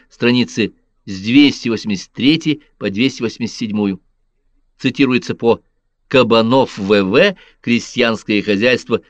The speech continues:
в условиях военного коммунизма". Москва, тысяча девятьсот восемьдесят восьмой год, страница сорок девятая. Он говорит, что в результате революции крестьянские землевладения увеличились на двадцать девять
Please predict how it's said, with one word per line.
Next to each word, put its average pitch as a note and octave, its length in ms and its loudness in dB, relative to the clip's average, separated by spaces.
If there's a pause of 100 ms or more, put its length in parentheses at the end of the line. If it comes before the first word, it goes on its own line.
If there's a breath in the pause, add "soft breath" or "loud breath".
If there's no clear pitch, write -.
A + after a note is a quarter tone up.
(120)
в A2 60 -8
условиях C3 500 0
военного A#2 360 2
коммунизма". G#2+ 560 -2 (220)
Москва, G#2 680 0 (680)
тысяча A#2 260 -2
девятьсот A2 320 -2
восемьдесят A2+ 360 -6
восьмой G#2 320 -2
год, A#2+ 200 2
страница A2 380 -4
сорок G#2+ 240 -2
девятая. G2 400 -2 (1200 soft breath)
Он G#3+ 160 4
говорит, C3 460 4
что - 240 4
в - 20 8
результате E3 640 2
революции B2 800 2
крестьянские B2 840 -2
землевладения A2 840 2 (320 soft breath)
увеличились A2+ 600 -4
на A2 260 0 (200)
двадцать G#2+ 680 -2
девять G#3 420 0